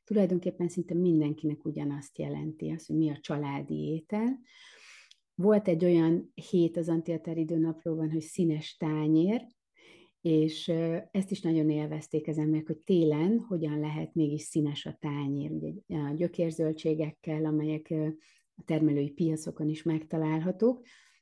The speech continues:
És van, akit pedig az intuitív étkezés, ö, terelt abba az irányba, hogy akkor tulajdonképpen most éhes-e, vagy sem,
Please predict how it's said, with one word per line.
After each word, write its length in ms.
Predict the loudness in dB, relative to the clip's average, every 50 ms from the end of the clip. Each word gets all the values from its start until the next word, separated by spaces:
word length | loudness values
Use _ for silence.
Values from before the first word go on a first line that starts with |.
| _ _ _ _ _ _ _ _ _ _ _ _ -4
És 160 | -4 -2 0
van, 140 | 0 2 2
akit 260 | 2 2 0 -4 -4
pedig 240 | -4 -4 -2 0 -2
az 120 | 0 0
intuitív 560 | 2 0 0 0 -2 -4 -4 -2 -4 -4 -2 -2
étkezés, 680 | -2 -2 -4 -6 -8 -8 -4 -4 -4 -6 -6 -8 -10 -6
ö, 200 | -4 -4 -4 -4 -6 -10 _ -8
terelt 440 | -4 -4 -2 -2 -4 -4 -6 -6
abba 200 | -8 -8 -6 -6
az 120 | -6 -4 -4
irányba, 400 | -2 0 2 4 4 4 4 2
hogy 220 | 0 0 -2 -4
akkor 320 | -6 -8 -6 -4 -4 -4 -2
tulajdonképpen 800 | -4 -2 -2 0 0 0 0 0 0 0 -2 -4 -2 -2 -6 -6
most 240 | -6 -6 -10 -10 -6
éhes-e, 600 | -4 -4 -4 -4 -6 -8 -8 -8 -6 -6 -6 -8 -10
vagy 160 | -14 -16 -14
sem, 460 | -6 -2 0 2 2 4 2 0